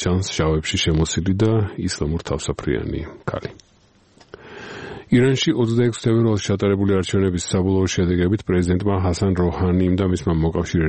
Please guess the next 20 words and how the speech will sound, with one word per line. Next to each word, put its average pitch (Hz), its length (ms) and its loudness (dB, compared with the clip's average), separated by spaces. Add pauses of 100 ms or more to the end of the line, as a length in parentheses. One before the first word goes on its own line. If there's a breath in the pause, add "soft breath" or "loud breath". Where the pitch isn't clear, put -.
რეფორმატორებმა 87 760 0 (100)
უმრავლესობა 82 640 0
მოიპოვეს 82 480 0
გავლენიან 85 500 2 (140)
ექსპერტთა - 560 -4
საბჭოში. - 600 -6 (1040 loud breath)
ამ 123 160 4
ოთხმოცდარვა 101 800 0
წევრიან 92 400 0
საბჭოს 92 400 -2
ევალება 82 400 0
ირანის 87 380 0
მომდევნო 90 460 2 (140)
უზენაესი 92 540 0
ლიდერის 76 560 -2
არჩევნა. - 440 -4 (1400 loud breath)
რეფორმატორებმა 92 720 2
ასევე 85 220 -2
შეძლეს 90 500 0
ძლიერი 87 340 2